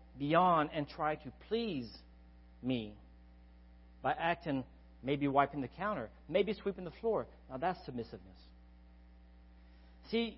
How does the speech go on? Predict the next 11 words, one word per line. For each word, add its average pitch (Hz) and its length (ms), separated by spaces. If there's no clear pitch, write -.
when, 185 380
whenever 165 340
we 208 220
act 170 340
out 151 320
in 151 200
submissiveness, 131 640
there 175 140
is 151 120
no 170 500
longer 143 600